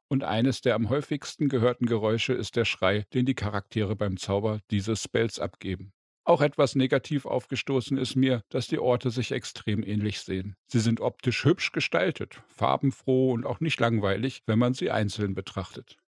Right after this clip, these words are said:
Aber wenn man erstmal mehrere Orte kennt,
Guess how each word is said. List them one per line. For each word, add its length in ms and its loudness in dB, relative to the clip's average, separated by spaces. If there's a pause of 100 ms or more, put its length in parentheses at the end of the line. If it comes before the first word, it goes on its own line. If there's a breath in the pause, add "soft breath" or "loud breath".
(160)
Aber 280 4
wenn 100 4
man 160 2
erstmal 400 0
mehrere 480 2
Orte 300 -2
kennt, 360 -2